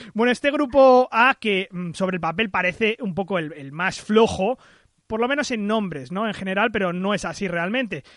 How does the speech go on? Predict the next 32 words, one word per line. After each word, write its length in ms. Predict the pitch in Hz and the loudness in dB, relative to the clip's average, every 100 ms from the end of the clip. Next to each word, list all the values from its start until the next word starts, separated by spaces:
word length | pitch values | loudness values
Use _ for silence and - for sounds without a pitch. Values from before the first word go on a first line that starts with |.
| _ | _
Que 100 | - | -4
parte 220 | 175 208 220 | 0 0 2
como 180 | 226 | 2
favorito 320 | 202 220 214 226 | 2 2 4 2
el 60 | |
anfitrión, 500 | 214 220 185 220 254 | 2 -2 0 2 4
Corea 280 | 208 214 214 | 2 4 4
del 100 | 214 | 2
Sur, 320 | - 240 262 - - _ | 2 2 0 -4 -20 _
con 140 | 214 | -2
un 80 | 233 | 0
equipo 800 | 240 240 214 254 247 226 208 185 | -2 -2 4 6 6 6 4 2
comprendido 600 | 170 220 220 202 214 240 | 2 0 2 0 2 2
por 200 | 190 208 | 2 0
grandes 320 | 185 208 220 196 | 2 0 0 -4
estrellas 560 | - 208 214 214 185 | -6 -4 0 0 0
de, 400 | 175 170 165 151 | -2 -2 -2 -4
del 200 | 151 156 | -6 -6
propio 340 | 196 208 208 190 | -4 0 0 2
país 420 | 196 196 226 - - - _ | 2 2 0 -4 -18 -20 _
y 160 | 247 180 | -8 0
poco, 680 | 240 247 - 247 240 220 254 | 4 4 6 4 6 2 0
eh, 80 | 214 | -2
poca 220 | 165 220 214 | -2 0 0
estrella, 340 | - 233 233 | 0 -2 0
poco 160 | 208 214 | 0 -2
jugador 480 | 202 190 196 214 | 0 2 2 0
de 280 | 190 185 185 | -2 -4 -2
la 240 | 175 165 175 | 0 0 -2
M 100 | 165 | -4
L 120 | 139 | -8
B. 160 | 120 | -12